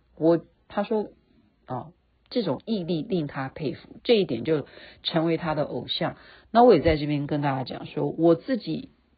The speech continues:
是做任何事情我都有这种习惯，就一旦我决定要做，我一定会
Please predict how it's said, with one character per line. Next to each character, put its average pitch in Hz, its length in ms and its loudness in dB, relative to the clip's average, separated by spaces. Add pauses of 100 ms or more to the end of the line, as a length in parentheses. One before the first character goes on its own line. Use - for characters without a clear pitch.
是 151 640 -2
做 180 340 4 (140)
任 240 160 4
何 160 100 2
事 180 180 -2
情 143 200 -2
我 135 80 0
都 196 100 2
有 165 80 4
这 139 100 0
种 139 140 -2
习 - 260 -10
惯， 110 380 0 (800)
就 254 120 0
一 233 120 0
旦 233 240 4
我 135 140 4
决 139 200 0
定 165 140 0
要 151 160 0
做， 135 240 -2
我 143 220 -2
一 143 100 2
定 143 300 -2
会 151 360 -2